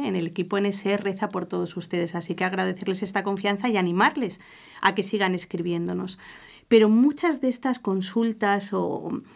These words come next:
o de estas experiencias que nos cuentan tienen que ver con mamás que están muy preocupadas porque ellas han intentado que sus hijos crezcan en un ambiente de fe, llevarles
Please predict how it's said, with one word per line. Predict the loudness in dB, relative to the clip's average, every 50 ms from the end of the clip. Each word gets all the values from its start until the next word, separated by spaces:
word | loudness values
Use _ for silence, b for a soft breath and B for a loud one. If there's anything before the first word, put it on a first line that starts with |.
| b b b b -4
o | -2 -2 -2
de | -2 -4 -6 -4 -2 -2
estas | -2 -2 0 -2 -2 -2 -2
experiencias | -4 -2 -2 -2 0 2 0 0 0 -2 -2
que | -2 -2 -2
nos | -2 -2 -2
cuentan | 0 0 0 2 2 0 0 0
tienen | 2 2 2 2 2 2
que | 2 0
ver | 0 0 -2 -2
con | -2 0 0
mamás | 0 0 0 -2 -2 -2
que | -4 -4
están | -4 -2 -2 0 2
muy | 2 2
preocupadas | 0 -2 -2 -2 -4 -4 -2 -2 -2 -2 -4 -4
porque | -4 -6 -4 -2 -4 -2 2
ellas | 2 2 2 2 -2 -2 -2 0
han | 2
intentado | 2 2 2 0 0 -2 0 0 0 0 0 0 -2 -4 -6 b b b b b b b b b b b b b b b b b _ _
que | 2 2
sus | 2 2 -2 -4 -2 -2
hijos | -2 0 -2 -2 -4 -2
crezcan | -2 0 2 2 2 0 -4 -4 -4 -2 -2
en | -2 -2
un | 0 0 -2
ambiente | -2 -2 -2 -2 -2 -2 -2 -2
de | -2 -2 -4
fe, | -4 -2 0 0 2 0 0 -2 -4
llevarles | -4 0 0 2 4 4 4 4 4 2 0 -2 -2 -2 -4 -6 -10